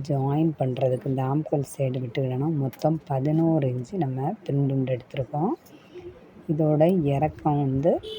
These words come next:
பதினாலு இன்ச்சு எடுத்திருக்கோம். இந்த பதினோரு இன்ச்சில் ரெண்டு இன்ச்சு ஓப்பன், எட்டு இன்ச்சு, எட்டு எட்டும் பதினாறு இன்ச்சு ஓ-, உடம்பு,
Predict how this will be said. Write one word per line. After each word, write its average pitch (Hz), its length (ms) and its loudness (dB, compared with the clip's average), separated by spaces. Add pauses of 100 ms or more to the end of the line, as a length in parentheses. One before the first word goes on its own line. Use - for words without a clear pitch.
பதினாலு 139 520 2
இன்ச்சு 131 280 0
எடுத்திருக்கோம். - 560 2
இந்த 131 140 -2 (120)
பதினோரு 156 480 2
இன்ச்சில் 147 380 2
ரெண்டு 143 280 -2
இன்ச்சு 139 220 -4 (180)
ஓப்பன், 156 400 2 (720)
எட்டு - 320 -2
இன்ச்சு, 147 340 2 (540)
எட்டு 147 240 0
எட்டும் 151 400 2
பதினாறு 143 500 0
இன்ச்சு 135 240 -2 (140)
ஓ-, 135 160 -6 (640)
உடம்பு, 147 440 2